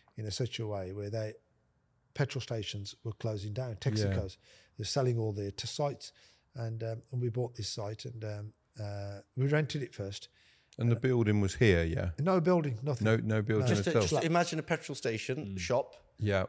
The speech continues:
Speaker 3: and a petrol station canopy
Speaker 2: Okay, and
Speaker 3: with
Speaker 2: that
Speaker 3: no
Speaker 2: was it.
Speaker 3: petrol pumps on it.
Speaker 1: Nothing.
Speaker 3: And just that's it.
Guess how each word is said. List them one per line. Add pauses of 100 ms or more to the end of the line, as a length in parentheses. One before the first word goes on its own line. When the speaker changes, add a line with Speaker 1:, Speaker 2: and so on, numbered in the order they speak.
Speaker 3:
and
a
petrol
station
canopy
Speaker 2:
Okay,
and
Speaker 3:
with
Speaker 2:
that
Speaker 3:
no
Speaker 2:
was
it.
Speaker 3:
petrol
pumps
on
it.
Speaker 1:
Nothing.
Speaker 3:
And
just
that's
it.